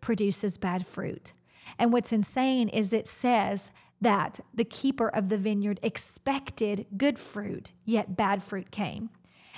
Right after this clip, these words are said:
And I told our students today, so many times we just want the blessing and the favor of God, but we don't want his expectations. We don't want to think about God like a good businessman, and that where he invests, he expects a return.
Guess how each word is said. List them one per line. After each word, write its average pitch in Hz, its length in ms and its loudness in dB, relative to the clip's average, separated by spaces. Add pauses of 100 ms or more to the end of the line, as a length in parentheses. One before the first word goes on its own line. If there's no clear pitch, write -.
(220)
And 247 280 4
I 233 80 6
told 285 280 2
our 240 120 4
students 254 480 0
today, 240 360 2
so 254 240 2
many 294 220 -2
times 233 580 2
we 220 200 2
just 247 240 -4
want 226 180 2
the 226 80 0
blessing 214 560 0
and 202 100 4
the 196 60 0
favor 208 460 0
of 269 100 -4
God, 269 280 4
but - 120 -2
we 208 80 0
don't 202 300 2
want 190 180 -2
his 190 160 0
expectations. - 1000 -6 (440)
We 247 140 6
don't 247 220 4
want 254 160 2
to 247 80 2
think 220 460 0
about 208 360 0
God 208 340 2
like 208 180 -2
a 214 60 0
good 196 260 0
businessman, 214 680 -2
and 208 160 2
that 208 140 2
where 214 220 4
he 208 320 0 (220)
invests, 226 880 2
he 247 180 2
expects - 560 -2
a 202 100 0
return. 196 600 -2